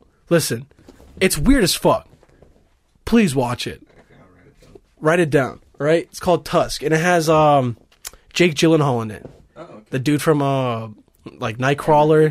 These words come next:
Speaker 2: movie.
Speaker 1: Yeah. J-, yeah, he's cool, right? One of the weirdest fucking movies I've ever watched.
Speaker 2: Is it older?
Speaker 1: I'd say, like, recently, maybe, like, five years older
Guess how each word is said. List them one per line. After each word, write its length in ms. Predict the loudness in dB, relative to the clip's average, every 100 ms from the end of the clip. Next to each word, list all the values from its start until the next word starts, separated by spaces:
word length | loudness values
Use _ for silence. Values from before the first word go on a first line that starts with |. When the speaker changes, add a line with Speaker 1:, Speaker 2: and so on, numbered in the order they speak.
| -2
Speaker 2:
movie. 80 | -6
Speaker 1:
Yeah. 240 | -6 -6 -10
J-, 120 | -12 -4
yeah, 240 | 0 0
he's 200 | 0 -6
cool, 380 | -10 -12 -12 -14 _ _ _
right? 260 | -4 -4 -4 _ _ _ _ _ _ _
One 360 | -8 0 2 4
of 80 |
the 120 | 2 0
weirdest 720 | 0 2 4 6 4 0 -4
fucking 380 | -4 -2 -2 -2
movies 280 | -2 -2 -2
I've 160 | -4
ever 220 | -4 -6
watched. 440 | -6 -4 -6 -8 -18
Speaker 2:
Is 40 |
it 80 | -20
older? 300 | -20 -20 -20 _ _ _ _ _ _ _ _ _ _ _ -8
Speaker 1:
I'd 120 | -6
say, 320 | -2 0 0
like, 220 | 0 -4
recently, 680 | -8 -10 -8 -4 -2 0 0
maybe, 220 | 2 0
like, 160 | 0 -2
five 360 | -6 -6 -4 -4
years 180 | -4
older 420 | -4 -6 -6 -6